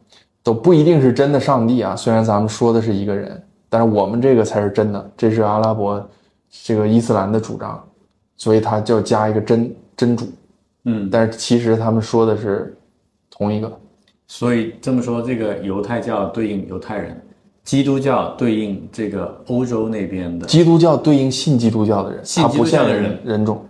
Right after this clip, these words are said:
Speaker 2: 哦，哦，哦，OK，OK，他不面向特定人种。
Speaker 1: 对。
Speaker 2: 因为犹太教的话，他是特别跟犹太的
Speaker 1: 对，所以呢，
Speaker 2: 种族
Speaker 1: 有一些，因为随着地球的科技的进步，大家的，
Speaker 2: 嗯。
Speaker 1: 原来可能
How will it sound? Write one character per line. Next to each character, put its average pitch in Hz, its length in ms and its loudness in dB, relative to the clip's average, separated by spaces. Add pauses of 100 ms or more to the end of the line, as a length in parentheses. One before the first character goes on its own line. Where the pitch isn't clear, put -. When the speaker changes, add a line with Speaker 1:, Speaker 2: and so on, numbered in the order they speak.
(200)
Speaker 2:
哦， 120 100 0
哦， 104 480 0 (220)
哦， 98 220 -2
OK，OK， 101 480 -4
他 120 120 -6
不 117 160 -4
面 123 200 2
向 117 240 -4
特 - 120 -2
定 120 140 0
人 101 160 -4
种。 101 180 -8
Speaker 1:
对。 104 180 2
Speaker 2:
因 165 40 -4
为 147 60 -2
犹 127 120 2
太 156 140 0
教 151 160 2
的 135 80 2
话， 127 140 0
他 131 120 0
是 135 80 -4
特 143 200 0
别 110 240 -2 (320)
跟 135 140 0
犹 135 60 0
太 - 180 4
的 123 100 -6
Speaker 1:
对， - 20 -6
所 135 240 4
以 185 60 8
呢， 175 80 4
Speaker 2:
种 151 120 6
族 151 60 4
Speaker 1:
有 120 140 6
一 156 120 6
些， 170 240 6
因 175 120 6
为 175 200 4 (520)
随 135 300 2
着 156 220 6
地 165 200 2
球 113 280 2
的 127 120 4
科 147 240 2
技 147 180 4
的 120 140 4
进 127 240 2
步， 127 220 2
大 127 160 2
家 123 180 4
的， 113 340 2
Speaker 2:
嗯。 101 80 -10
Speaker 1:
原 127 220 4
来 127 180 2
可 131 140 -2
能 123 320 2